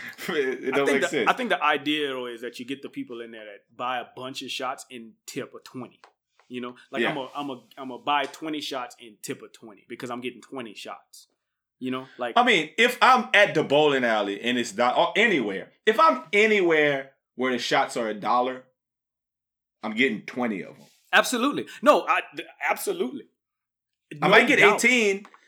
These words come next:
Speaker 1: I might get eighteen so I could tip 'em two dollars.
Speaker 2: Two dollars. Yeah, no doubt. No doubt.
Speaker 1: And I don't care who's drinking 'em. I'm just gonna feel like the life of the party.
Speaker 2: I've, I've
Speaker 1: Got these
Speaker 2: one hundred percent
Speaker 1: fucking shots.
Speaker 2: I've one hundred percent, you know, let's say, I mean, I've been, I feel like,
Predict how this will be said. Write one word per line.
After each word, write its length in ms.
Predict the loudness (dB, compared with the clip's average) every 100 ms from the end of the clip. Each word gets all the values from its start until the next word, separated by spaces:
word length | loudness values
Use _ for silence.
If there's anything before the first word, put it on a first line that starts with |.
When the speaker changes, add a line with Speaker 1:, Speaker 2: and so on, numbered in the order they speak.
| _
Speaker 1:
I 80 | 4
might 140 | 6
get 160 | 6 4
eighteen 420 | 2 2 0 2
so 140 | 2
I 60 | 0
could 160 | 0 -4
tip 140 | -6
'em 100 | -4
two 120 | -2
dollars. 140 | -2 -2
Speaker 2:
Two 100 | -6
dollars. 260 | -14 _ _
Yeah, 140 | -20 -20 _
no 140 | -8 -8
doubt. 240 | -8 -14 _ _ _ _ _ _ _ _
No 120 | -8
doubt. 200 | -6 -8 -14 _ -20 0
Speaker 1:
And 180 | 2 2 4
I 100 | 4
don't 180 | 4
care 200 | 4 4
who's 200 | 4 0
drinking 340 | 2 2 4 0
'em. 200 | -2 -6 0
I'm 160 | 0 0
just 160 | -2
gonna 120 | -2 0
feel 120 | 2
like 180 | 2 2
the 60 |
life 200 | 0 0
of 60 | -2
the 60 | -2
party. 280 | 0 0
Speaker 2:
I've, 160 | 0 -2 0
I've 160 | 0 4
Speaker 1:
Got 200 | 2 2
these 180 | 0 0
Speaker 2:
one 0 |
hundred 0 |
percent 120 | -2
Speaker 1:
fucking 160 | 0 -2
shots. 560 | -2 -2 -2 -6 -18 -4
Speaker 2:
I've 120 | -2
one 160 | -2 -6
hundred 180 | -6 -8
percent, 400 | -10 -10 -10 -12 _ -10
you 80 |
know, 100 | -8
let's 220 | -6 -8 -6
say, 220 | -6 -8 _ _
I 40 | -10
mean, 120 | -8
I've 80 | -8
been, 160 | -10 -10
I 60 | -12
feel 160 | -6
like, 240 | -4 -6